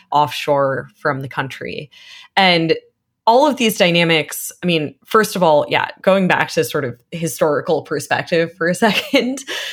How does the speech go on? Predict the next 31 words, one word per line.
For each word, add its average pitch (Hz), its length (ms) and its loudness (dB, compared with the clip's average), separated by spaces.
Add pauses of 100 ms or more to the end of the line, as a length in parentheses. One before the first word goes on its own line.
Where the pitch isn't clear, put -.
you 202 120 2
know, 175 80 4
you 170 180 0
can 202 220 -2
kind 220 260 2
of 185 80 0
see 160 300 -6
these 165 240 -2
things 147 320 -2
playing 143 440 -2
out 147 320 2
into 135 640 -6 (140)
a 156 80 -4
crisis 214 580 0
for - 140 -8
the 135 60 -8
country, 147 480 -6
just, 139 260 -12
you 139 160 -6
know, 131 140 -4
knowing 151 360 -2
a 143 60 -2
little 135 200 -2
bit 143 140 -2
about 135 300 0
how 143 140 -6
these 131 240 -12
things 131 200 -10
have 131 140 -12
played 139 240 -6
out, 135 300 -2